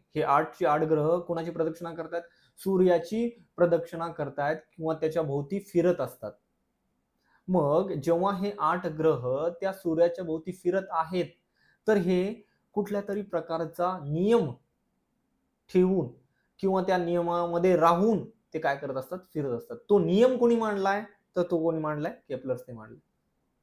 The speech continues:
मग त्यामुळे केपलरचे नियम कोणासंदर्भात आहेत? तर आपल्या सौरमंडलच्या संदर्भात आहेत. मग सौरमंडलमध्ये काय काय आहे? तर सौरमंडलमध्ये ग्रह आहेत.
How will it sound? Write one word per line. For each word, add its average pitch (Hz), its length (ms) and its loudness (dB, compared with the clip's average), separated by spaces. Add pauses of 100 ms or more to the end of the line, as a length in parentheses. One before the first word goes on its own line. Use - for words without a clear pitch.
(420)
मग 131 160 -2
त्यामुळे 143 260 -2
केपलरचे 156 400 0
नियम 160 180 -4
कोणासंदर्भात 160 680 2
आहेत? 156 400 0
तर 202 60 -2
आपल्या 170 400 0 (340)
सौरमंडलच्या 156 640 2
संदर्भात 135 440 -4
आहेत. 127 160 -8 (300)
मग 180 120 0
सौरमंडलमध्ये 160 720 2
काय 139 180 2
काय 147 220 0
आहे? 135 260 -4
तर 143 60 -12
सौरमंडलमध्ये 135 640 -8
ग्रह 151 400 2
आहेत. 110 260 -4